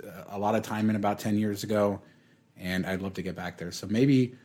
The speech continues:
a combo trip through Central America, you know, Mexico, Guatemala, hit up Costa Rica.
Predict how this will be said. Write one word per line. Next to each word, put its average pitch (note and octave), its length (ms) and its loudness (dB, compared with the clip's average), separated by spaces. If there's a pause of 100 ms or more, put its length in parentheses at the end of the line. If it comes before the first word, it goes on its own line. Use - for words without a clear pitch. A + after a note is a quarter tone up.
(160)
a G2+ 60 -14
combo A#2+ 380 6
trip G#2 240 0
through G#2 200 0
Central A2 360 0
America, A#2 580 4
you A2+ 60 -2
know, F#2+ 100 -6
Mexico, G#2 580 -4
Guatemala, G#2 800 -4 (140)
hit G2+ 160 -6
up F#2+ 100 -6
Costa G2 360 -6
Rica. G#2 520 0